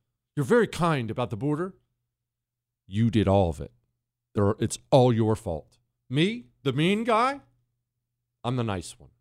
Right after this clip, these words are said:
Now, speaking of mean, I'm gonna try to calm myself down 'cause this stuff steams me to no, no end.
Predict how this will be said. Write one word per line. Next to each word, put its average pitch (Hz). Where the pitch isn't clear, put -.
Now, 113
speaking 110
of 95
mean, 87
I'm -
gonna 160
try 156
to 131
calm 113
myself 104
down 104
'cause 98
this 110
stuff 101
steams 104
me 90
to -
no, 98
no 143
end. 87